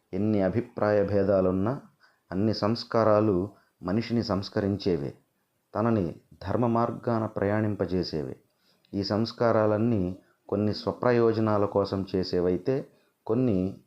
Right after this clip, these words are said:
ఇతరుల కొరకు లేదా సామాజిక ప్రయోజనాల కొరకు చేసేవి. ఒక వ్యక్తి సంస్కారవంతుడైతే అది ప్రత్యక్షంగానో పరోక్షంగానో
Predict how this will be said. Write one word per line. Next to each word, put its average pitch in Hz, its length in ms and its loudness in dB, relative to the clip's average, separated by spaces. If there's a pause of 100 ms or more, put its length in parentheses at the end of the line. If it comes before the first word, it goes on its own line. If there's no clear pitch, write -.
ఇతరుల 117 360 0
కొరకు 101 560 0 (360)
లేదా 95 480 4 (140)
సామాజిక 113 680 0
ప్రయోజనాల 95 680 0
కొరకు 92 400 -4 (100)
చేసేవి. 71 380 -6 (600)
ఒక 87 200 -2
వ్యక్తి 87 440 -2
సంస్కారవంతుడైతే 101 1300 -2 (320)
అది - 160 -4
ప్రత్యక్షంగానో 107 1040 -2
పరోక్షంగానో 101 960 -2